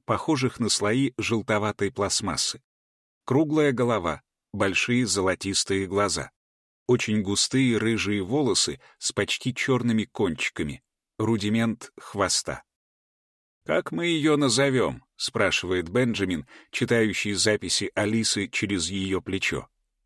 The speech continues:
«Опять как олимпийскую богиню?» «Мне нравится Аксель». «Аксель, аксолотль»,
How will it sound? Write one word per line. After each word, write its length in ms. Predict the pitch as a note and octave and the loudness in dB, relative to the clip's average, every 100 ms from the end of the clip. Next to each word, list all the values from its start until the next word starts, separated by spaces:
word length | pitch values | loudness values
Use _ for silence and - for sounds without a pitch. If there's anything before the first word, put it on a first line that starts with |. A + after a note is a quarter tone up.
| - | -2
«Опять 540 | A#2+ A2+ B2 D#3+ - | 0 2 2 2 0
как 200 | - C3+ | -2 0
олимпийскую 760 | C#3+ C#3 C3 C#3+ A2+ - A2+ G#2+ | 4 4 4 2 2 2 0 2
богиню?» 500 | A2 A2+ F#2+ C#2+ B1+ _ _ _ _ _ _ _ _ | 2 0 -2 -4 -8 _ _ _ _ _ _ _ _
«Мне 380 | - G#2+ A#2 F#3+ | -4 0 2 2
нравится 720 | E3+ C#3 D3+ C#3+ - C#3+ C3 - _ | 0 0 0 0 0 0 -2 -6 _
Аксель». 520 | A#2+ C3+ - F2+ B1+ - _ _ _ _ _ | 0 0 0 -2 -4 -12 _ _ _ _ _
«Аксель, 800 | G#2 A#2 B2+ - - C3+ B2+ G#2 - | -2 0 0 0 -2 0 -2 -4 -6
аксолотль», 960 | G2+ - - A2+ A#2+ B2 - - - | -4 -2 0 0 0 0 -2 -8 -12